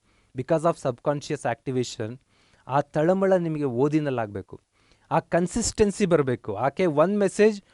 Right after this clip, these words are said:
ಒಂದ್ ಗಂಟೆಗೆ ಬರ್ಲಿಲ್ಲ ಅಂದ್ರೆ ಏನ್ ಒದ್ದಾಡ್ತಾನಲ್ಲ, ಆ ಕನ್ಸಿಸ್ಟೆನ್ಸಿ ನಿಮ್ಮ ಸ್ಟಡಿನಲ್ಲಿ,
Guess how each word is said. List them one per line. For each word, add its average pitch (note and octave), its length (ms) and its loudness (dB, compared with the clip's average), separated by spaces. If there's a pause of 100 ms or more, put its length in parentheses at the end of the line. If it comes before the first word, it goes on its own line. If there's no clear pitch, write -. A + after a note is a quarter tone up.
(200)
ಒಂದ್ E3 260 4
ಗಂಟೆಗೆ F3+ 380 4
ಬರ್ಲಿಲ್ಲ F#3+ 300 4
ಅಂದ್ರೆ F3 220 2
ಏನ್ D#3 280 -2
ಒದ್ದಾಡ್ತಾನಲ್ಲ, C#3 640 4
ಆ D#3+ 320 0
ಕನ್ಸಿಸ್ಟೆನ್ಸಿ G3 840 -4
ನಿಮ್ಮ F3 180 -2
ಸ್ಟಡಿನಲ್ಲಿ, E3 800 -2